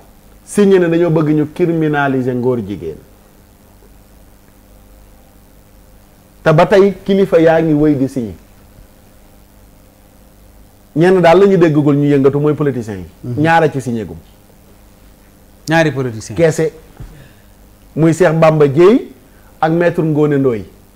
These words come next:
Speaker 1: ancien ministre.
Speaker 2: Bu Tëngéej.
Speaker 1: Bu Tëngéej.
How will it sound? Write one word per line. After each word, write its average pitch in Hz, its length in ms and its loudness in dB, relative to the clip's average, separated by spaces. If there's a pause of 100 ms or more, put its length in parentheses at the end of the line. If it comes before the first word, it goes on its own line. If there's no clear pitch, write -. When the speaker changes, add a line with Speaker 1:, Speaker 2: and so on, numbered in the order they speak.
(440)
Speaker 1:
ancien 151 300 -4
ministre. 120 380 -6 (280)
Speaker 2:
Bu 123 120 -12
Tëngéej. 123 320 -4 (300)
Speaker 1:
Bu 143 100 -2
Tëngéej. 127 300 -2